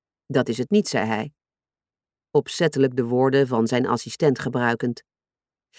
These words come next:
"Ik weet dat, omdat ik Patton hetzelfde onderzoek heb laten doen. Het dossier dat hij heeft samengesteld is twee keer zo dik. Wat jij me hebt gegeven is minder dan wat ik zelf op Google had kunnen vinden."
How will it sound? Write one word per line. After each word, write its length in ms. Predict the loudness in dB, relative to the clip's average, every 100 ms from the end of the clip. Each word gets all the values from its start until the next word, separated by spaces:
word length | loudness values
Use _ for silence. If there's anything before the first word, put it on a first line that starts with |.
| -20 _
"Ik 160 | 0
weet 360 | 4 4 4 0
dat, 340 | -2 -2 -10 _ _ _
omdat 240 | 0 2
ik 80 | 2 _
Patton 400 | 0 4 2 2
hetzelfde 640 | -2 -4 0 2 2 0
onderzoek 480 | 2 2 2 -2 -4
heb 120 | -2
laten 300 | -2 -2 -4
doen. 220 | -6 -8 _ _ _ _ _ _ _ _ _ _
Het 120 | -2
dossier 500 | 0 2 4 6 4
dat 140 | 0
hij 240 | 0 2 4
heeft 260 | 4 2
samengesteld 720 | 0 0 0 -6 -2 0 0 _ _ _
is 160 | -8
twee 260 | -2 2 4
keer 140 | 2
zo 140 | 2 2
dik. 280 | 0 -8 -20 _ _ _ _ _ _ _ _ _
Wat 160 | -10 -2
jij 200 | 0 4
me 80 |
hebt 140 | 2 0
gegeven 600 | -6 2 6 6 2 -4 _ _ _
is 200 | 0 2
minder 460 | 4 6 6 4 6
dan 220 | 4 4
wat 160 | 2
ik 120 | 0 -4
zelf 420 | 0 2 2 2
op 220 | -2 -2 0
Google 340 | 0 4 2
had 180 | 2 -2
kunnen 260 | 0 0
vinden." 380 | 0 -2 -2 -6